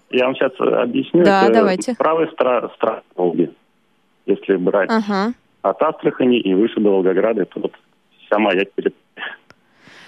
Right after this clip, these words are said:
Speaker 2: Понятно. Просто есть еще и поселок Трусово, насколько я знаю, в Астраханской области.
Speaker 1: М, ну, не знаю.
Speaker 2: Наверное, он слишком маленький.
Speaker 1: Наверное.
Speaker 2: Евгений, скажите, пожалуйста,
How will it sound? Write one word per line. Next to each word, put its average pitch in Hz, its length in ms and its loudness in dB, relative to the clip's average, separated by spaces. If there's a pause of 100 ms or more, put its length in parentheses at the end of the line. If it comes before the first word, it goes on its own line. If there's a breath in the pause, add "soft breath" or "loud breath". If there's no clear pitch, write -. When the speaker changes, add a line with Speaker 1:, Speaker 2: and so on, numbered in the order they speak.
(200 soft breath)
Speaker 2:
Понятно. 233 560 0
Просто 320 320 2
есть 320 240 0
еще 294 220 2
и 277 40 2
поселок 262 560 2
Трусово, 202 640 -2
насколько 196 400 -4
я 202 80 -2
знаю, 190 220 -2
в - 20 -4
Астраханской 196 580 -4
области. 233 460 0
Speaker 1:
М, 123 800 4
ну, 139 80 2
не 123 360 4
знаю. 95 520 0
Speaker 2:
Наверное, 247 300 2
он 247 60 2
слишком 254 360 0
маленький. 202 500 -2 (1000 loud breath)
Speaker 1:
Наверное. - 600 0 (380 loud breath)
Speaker 2:
Евгений, 254 720 2
скажите, 262 440 0
пожалуйста, 247 800 2